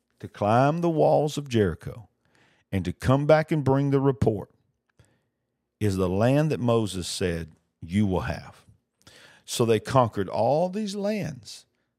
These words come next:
that was beyond Jericho, but they had never conquered that mountain that they had climbed over, that they had to sneak through the enemy to get to Jericho. They had never conquered it.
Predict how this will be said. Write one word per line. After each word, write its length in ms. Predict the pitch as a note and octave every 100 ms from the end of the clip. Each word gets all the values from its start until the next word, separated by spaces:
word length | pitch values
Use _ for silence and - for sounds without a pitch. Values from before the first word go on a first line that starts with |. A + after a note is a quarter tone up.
| -
that 280 | F#2+ G2+ F#2
was 160 | F#2+
beyond 560 | F2 G#2 G#2 A#2 C#3 C3
Jericho, 600 | C3 A#2+ F2+ - D#2 - _ _ _ _ -
but 180 | F#2 F2+
they 140 | F2+
had 160 | F2 E2
never 340 | F#2+ G#2+ B2
conquered 460 | - G#2+ G#2 F#2+ F2+
that 180 | F#2
mountain 520 | G2 F#2 F#2 F#2 E2+ E2
that 160 | D#2
they 140 | D#2+ D#2+
had 100 | D#2+
climbed 400 | F2 E2+ D#2+ D#2+
over, 220 | E2 - _ _ -
that 140 | E2+
they 100 | F2
had 200 | E2 E2
to 60 | -
sneak 400 | - A#2+ A#2+ -
through 280 | - A2 G#2
the 140 | G#2
enemy 520 | G2 F#2 D#2+ D2+ - _ _ _ -
to 100 | F#2
get 260 | E2 G2+ -
to 100 | F2+
Jericho. 560 | F2 E2+ D#2 - - _ _ _ -
They 80 |
had 100 | E2+
never 260 | E2+ F#2 G2+
conquered 400 | G2+ F#2+ F2+
it. 100 | -